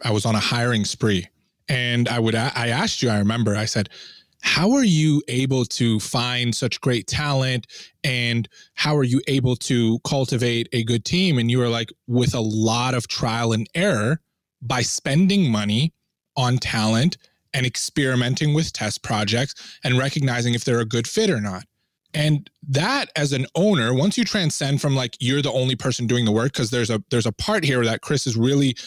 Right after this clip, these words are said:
highlighting where it's like, you have to be thinking as a business, not just as one person, even if it's your prerogative to, to just take that money for yourself. But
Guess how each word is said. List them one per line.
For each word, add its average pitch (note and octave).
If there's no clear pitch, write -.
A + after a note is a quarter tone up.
highlighting C#3
where A#2
it's A2
like, A#2
you D3+
have G#3
to F3
be D3
thinking C#3
as A#2+
a A2
business, C3
not B2+
just C3+
as A#2
one A#2
person, G3+
even F#3+
if E3+
it's D3+
your C#3+
prerogative C3
to, A#2
to -
just A#2+
take C3
that A#2+
money A2+
for A#2
yourself. C3+
But B2+